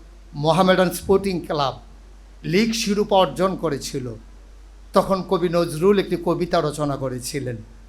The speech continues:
আমি যখন পড়ছিলাম, তখন মনে হচ্ছিল সেই কবিতার লাইনগুলো বাংলাদেশ ইসলামী ছাত্র শিবিরের জন্যও যেন আজকে তিনি থাকলে লিখে দিতেন।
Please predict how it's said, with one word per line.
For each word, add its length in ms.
আমি 200
যখন 340
পড়ছিলাম, 680
তখন 280
মনে 220
হচ্ছিল 460
সেই 240
কবিতার 440
লাইনগুলো 680
বাংলাদেশ 600
ইসলামী 340
ছাত্র 380
শিবিরের 460
জন্যও 400
যেন 320
আজকে 360
তিনি 280
থাকলে 460
লিখে 300
দিতেন। 440